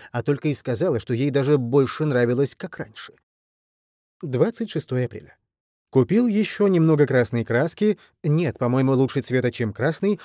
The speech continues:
и выкрасил угольный совок и корешки нашего Шекспира,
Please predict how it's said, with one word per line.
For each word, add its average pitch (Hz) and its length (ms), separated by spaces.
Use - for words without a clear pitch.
и 147 160
выкрасил 196 760
угольный 165 440
совок 127 480
и 139 40
корешки 135 380
нашего 190 340
Шекспира, 117 640